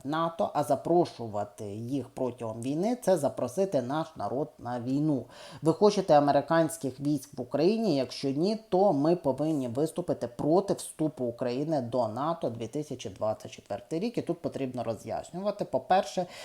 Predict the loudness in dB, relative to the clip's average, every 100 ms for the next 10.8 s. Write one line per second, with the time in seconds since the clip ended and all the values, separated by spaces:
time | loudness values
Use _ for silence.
0 | -10 -6 -6 0 2 2 0 -2 0 0
1 | 0 0 0 0 -2 -4 -2 -2 -2 -4
2 | -4 -4 -4 -2 -2 0 0 2 2 0
3 | 0 0 2 0 0 -2 -4 -8 -8 -4
4 | -4 -4 -8 -8 -6 -4 6 6 6 0
5 | -8 -6 -6 -6 -6 -6 -4 -6 -4 -6
6 | -6 -6 -4 2 2 2 -2 -6 -6 -4
7 | -4 -4 -6 -6 -10 -12 -16 -18 -14 -8
8 | -6 -6 -6 0 2 2 2 0 0 0
9 | -2 -2 -6 -6 -8 -6 -8 -8 -6 -4
10 | 0 -2 -2 -8 -18 -10 4 6